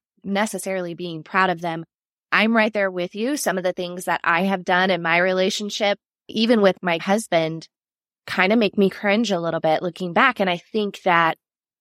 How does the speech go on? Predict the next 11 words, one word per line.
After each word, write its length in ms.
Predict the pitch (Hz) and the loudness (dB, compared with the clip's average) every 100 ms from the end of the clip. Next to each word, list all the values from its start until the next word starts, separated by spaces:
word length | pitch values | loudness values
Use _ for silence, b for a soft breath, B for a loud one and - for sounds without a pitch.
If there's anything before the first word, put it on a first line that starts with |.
| _ | _
sometimes 920 | - - 208 220 226 214 175 170 - | -8 0 2 2 0 0 -2 -2 -8
people 280 | - 185 175 | -6 -2 4
also 380 | 165 165 - 175 | 4 4 2 -2
see 640 | - 170 165 165 208 202 | -2 -2 -2 -2 -2 -6
someone 320 | - - 175 170 | -4 0 2 2
who 160 | 185 | 2
is 160 | 175 - | 0 2
suffering 460 | 185 - 175 170 | -2 -2 -4 -4
from 240 | 165 175 165 | -4 -4 -2
jealousy 640 | 170 160 165 - 170 165 - | 2 2 2 -2 -2 -2 0
as 580 | 165 156 156 160 - | 2 4 2 0 -6